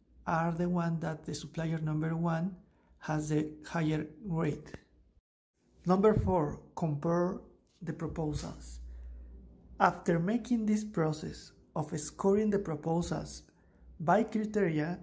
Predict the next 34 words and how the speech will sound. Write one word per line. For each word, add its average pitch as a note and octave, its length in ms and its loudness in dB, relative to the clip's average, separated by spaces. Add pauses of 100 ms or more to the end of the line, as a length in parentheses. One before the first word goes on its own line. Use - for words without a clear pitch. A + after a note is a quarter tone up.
(120)
and D#3 180 0
assign F3 640 0
number F3+ 280 2
five F3 440 -2
to E3+ 100 -4
the D3+ 100 -2
biggest E3 580 -2
and D#3 120 -2
number E3 280 2
one E3 340 2 (100)
to E3+ 100 -6
the D#3 120 -2
lower, F#3 580 4 (1040)
you G3 140 6
need G#3 240 2
to F#3+ 80 2
make F3 220 4
a E3+ 40 2
calibration. D3+ 680 0 (240)
That F3+ 180 2
means G3+ 220 4
that E3+ 220 0 (400)
you G#3 200 4
need A3 260 0
to F#3+ 120 0
see D#3 480 0 (680)
that E3 180 4
the D#3+ 80 2
best A3+ 300 4
options A3 600 0 (720)
among F3 560 2 (380)
all G3+ 380 4
the G#3+ 120 0
proposals G#3 720 2